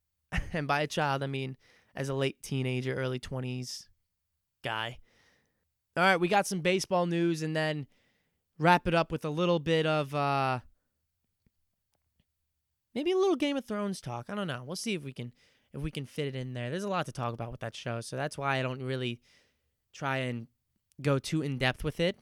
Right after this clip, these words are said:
but we'll see. Yankees and Mets. The Yankees are riddled with injuries,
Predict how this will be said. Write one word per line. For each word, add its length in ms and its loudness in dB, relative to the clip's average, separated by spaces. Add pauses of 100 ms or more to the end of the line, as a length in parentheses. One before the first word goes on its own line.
but 220 -4 (300)
we'll 80 -4
see. 320 -8 (2250)
Yankees 380 6
and 100 6
Mets. 500 2 (2000)
The 60 -2
Yankees 640 0 (800)
are 560 6 (920)
riddled 440 6
with 140 -2
injuries, 560 -2